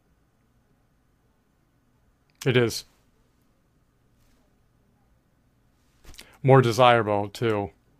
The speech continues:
be a product producer than a service provider. When you're a service provider,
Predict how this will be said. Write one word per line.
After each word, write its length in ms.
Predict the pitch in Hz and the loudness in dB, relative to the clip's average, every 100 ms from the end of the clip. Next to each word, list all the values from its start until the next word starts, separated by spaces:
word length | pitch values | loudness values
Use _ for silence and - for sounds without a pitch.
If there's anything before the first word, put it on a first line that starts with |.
| _ _ _ _ _ _ _ _ _ _ _ _ _ _ _ _ _ - _ | _ _ _ _ _ _ _ _ _ _ _ _ _ _ _ _ _ -20 _
be 120 | 131 | 0
a 60 | 127 | 0
product 380 | - 131 120 - | 4 2 2 -4
producer 600 | 110 120 110 117 104 98 _ _ _ | -2 -2 -2 -6 -8 -10 _ _ _
than 280 | 120 104 98 - - | -2 -2 -4 -14 -10
a 60 | |
service 320 | - 127 107 | -4 -4 -4
provider. 600 | - 107 107 110 104 101 - _ _ _ _ _ _ _ _ _ _ _ | -8 -6 -2 -2 -4 -8 -10 _ _ _ _ _ _ _ _ _ _ _
When 120 | 123 | -2
you're 80 | 120 | 0
a 40 | |
service 320 | 113 143 123 - | 0 0 0 -6
provider, 560 | 127 120 120 120 117 | -2 2 2 0 -4